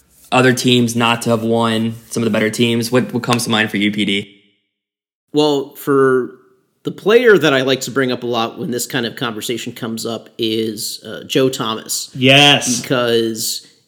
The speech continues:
Speaker 2: he was one of the greatest left tackles in the history of football, and he didn't even reach the playoffs. The Browns won ten games his rookie year and somehow missed the playoffs with a ten and six record.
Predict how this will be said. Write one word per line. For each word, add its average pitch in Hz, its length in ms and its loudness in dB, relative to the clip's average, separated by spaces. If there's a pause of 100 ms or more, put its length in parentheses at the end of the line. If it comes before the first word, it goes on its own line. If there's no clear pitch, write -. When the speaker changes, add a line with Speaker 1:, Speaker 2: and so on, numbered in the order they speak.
(120)
Speaker 2:
he 196 400 4
was 147 300 4
one 170 200 6
of 151 160 2
the 147 180 2
greatest 160 840 4
left 151 380 0
tackles 147 500 0
in 127 80 2
the 117 80 -2
history 139 500 -2
of 117 160 -4
football, 104 720 -6 (400)
and 127 400 4
he 165 540 -6
didn't 151 540 4
even 127 520 0
reach - 460 -6
the - 80 -14
playoffs. - 920 -6 (300)
The 123 80 -4
Browns 156 420 8
won 135 300 6
ten 165 320 4
games 170 240 6
his 135 160 -2
rookie 143 260 4
year 120 480 2 (260)
and 127 140 0
somehow 156 260 6
missed 123 360 4
the - 80 -4
playoffs 117 420 -2
with 117 100 -6
a 110 40 -12
ten 120 160 -2
and 107 100 -2
six - 220 -6
record. 113 440 -6